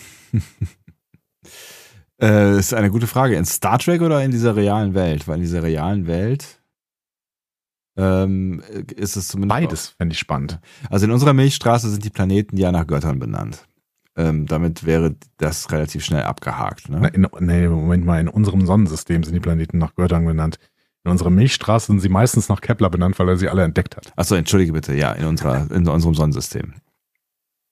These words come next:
Speaker 2: Ja.
Speaker 1: Ja, Galaxien
Speaker 2: Ähm,
Speaker 1: und Sonnensysteme und ach, was weiß ich. Das ist ja alles relativ.
Speaker 2: Du hast die Frage gestellt, ob nur in Star Trek oder in der Wirklichkeit.
Speaker 1: Ja.
Speaker 2: Ich glaube, es gibt in beidem genau zwei Beispiele.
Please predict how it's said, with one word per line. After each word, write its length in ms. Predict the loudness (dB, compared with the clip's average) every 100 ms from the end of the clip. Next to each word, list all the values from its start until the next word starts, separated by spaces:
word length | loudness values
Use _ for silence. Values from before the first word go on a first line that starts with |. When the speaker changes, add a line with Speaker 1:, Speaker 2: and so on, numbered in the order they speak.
| _ _ -14
Speaker 2:
Ja. 60 | -14 _ _ _ _ _ _ _ _ _ _ _ _
Speaker 1:
Ja, 220 | -8 -6
Galaxien 720 | -2 0 0 2 2 4 4 4
Speaker 2:
Ähm, 40 |
Speaker 1:
und 180 | 0 -4
Sonnensysteme 920 | -2 0 -2 -4 -4 -2 -2 -2 -6
und 240 | -10 -14
ach, 200 | -18 -18
was 160 | -18 -20
weiß 180 | -20 _
ich. 180 | _ _ _ _ _ _ _
Das 120 | _
ist 160 | -20
ja 60 | -20
alles 420 | _ _ -20 _ _ _
relativ. 340 | _ _ _ _ _ _ _ _
Speaker 2:
Du 120 | 2 2
hast 140 | 4
die 80 | 0
Frage 300 | 0 -2 -2
gestellt, 320 | 0 0 2
ob 220 | 0 -4 _
nur 160 | 0 2
in 60 | 2
Star 240 | 0 -2
Trek 300 | 2 0 0
oder 240 | 0 0 0
in 100 | 0
der 300 | 0 -2 -4
Wirklichkeit. 500 | -6 -6 0 0 0
Speaker 1:
Ja. 40 |
Speaker 2:
Ich 120 | -8 -4
glaube, 580 | 2 2 4 2 0 -4 -14
es 160 | -6
gibt 220 | -4 -4 _ _ _ _ _ _ _ 0
in 160 | 0
beidem 640 | 2 4 4 2 2 -2 -2
genau 240 | -2 0
zwei 340 | -2 -2 0 0
Beispiele. 580 | 0 -2 -4 -10 -10